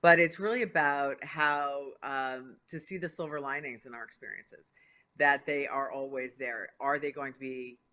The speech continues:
the same volume as the magnitude of the loss? No. But they're what keep you from tipping into the abyss. It's the beauty and the grace of the kindness of strangers.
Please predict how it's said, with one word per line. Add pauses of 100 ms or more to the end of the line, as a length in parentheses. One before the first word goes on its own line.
(260)
the
same
volume
as
the
magnitude
of
the
loss? (420)
No. (480)
But
they're (100)
what
keep
you
from
tipping
into
the
abyss. (140)
It's
the
beauty
and
the
grace
of
the
kindness
of
strangers.